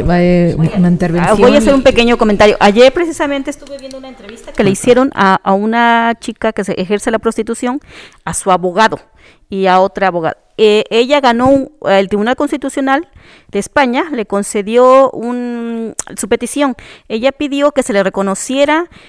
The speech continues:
Speaker 2: eh, como trabajadora de un club, de un, de un prostíbulo, pero no por el hecho de la prostitución, porque obviamente en España la prostitución es ilegal, sino por el hecho del alterne.
Speaker 1: Es alegal.
Speaker 2: Es,
Speaker 1: Es
Speaker 2: ese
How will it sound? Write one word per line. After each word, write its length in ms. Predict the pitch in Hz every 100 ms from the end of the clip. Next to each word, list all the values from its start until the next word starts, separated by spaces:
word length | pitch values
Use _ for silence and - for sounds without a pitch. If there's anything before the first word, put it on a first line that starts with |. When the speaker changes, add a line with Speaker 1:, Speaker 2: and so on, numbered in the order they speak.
| _ -
Speaker 2:
eh, 180 | 208
como 260 | 208 202 196
trabajadora 640 | 196 190 196 202 240 277
de 240 | 226 240 254
un 240 | 254 285 277
club, 240 | 262 240 _ _ _ _
de 60 |
un, 220 | 214 220 196
de 180 | 196
un 240 | 202 226 226
prostíbulo, 520 | 208 - 220 151 143 - - - - _ -
pero 200 | 226 226
no 140 | 285
por 120 | 330
el 100 | 269
hecho 200 | 262 -
de 80 | 247
la 100 | 208
prostitución, 580 | 202 190 - 202 - 339
porque 240 | 294 - 285
obviamente 480 | 208 269 247 254
en 80 | 247
España 280 | 202 - 254
la 80 | 214
prostitución 480 | 185 175 170 208 214
es 80 |
ilegal, 320 | 214 202 185 - - - - -
sino 260 | - 202
por 100 | 202
el 100 | 202
hecho 180 | 220 -
del 140 | 254 208
alterne. 680 | 214 208 311 277 226 156 _ - 254 262
Speaker 1:
Es 100 | 247
alegal. 520 | 262 226 185 190 208 143 _ _ - - -
Speaker 2:
Es, 120 | 254
Speaker 1:
Es 160 | 233
Speaker 2:
ese 80 | 214